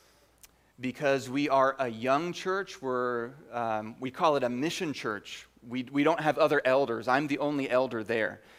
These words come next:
And so we're training, uh, men that maybe God is calling to become elders. So, uh, this is a group of men that our congregation has nominated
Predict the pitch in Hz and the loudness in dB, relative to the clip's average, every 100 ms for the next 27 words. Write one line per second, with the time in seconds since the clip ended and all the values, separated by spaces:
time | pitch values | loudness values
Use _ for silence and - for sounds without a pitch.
0 | - - 120 - 131 120 123 120 - 160 | -12 -8 -4 0 0 2 0 -2 -4 0
1 | 160 151 131 123 - 123 120 117 123 175 | 0 0 0 -4 -6 0 2 2 2 2
2 | 139 139 247 _ _ _ - 131 127 135 | 2 -2 -10 _ _ _ 0 2 2 4
3 | 170 165 131 147 143 131 - 135 127 117 | 2 2 2 4 4 2 -2 -2 -2 -4
4 | 113 131 104 117 123 107 101 - - _ | -10 -6 -4 0 -2 -2 -8 -14 -20 _
5 | _ _ _ _ - - 120 120 120 117 | _ _ _ _ -12 0 2 2 0 -2
6 | 120 113 131 156 143 135 156 151 123 135 | 0 2 2 0 -2 -2 -2 -4 -4 -2
7 | 139 139 143 147 _ - 123 123 123 - | 0 -2 -6 -12 _ 0 0 2 -2 0
8 | 135 131 123 123 127 135 123 117 113 117 | -2 0 -4 -4 -4 -4 -4 -4 -4 -4
9 | 123 127 131 131 135 | -2 -4 -6 -6 -8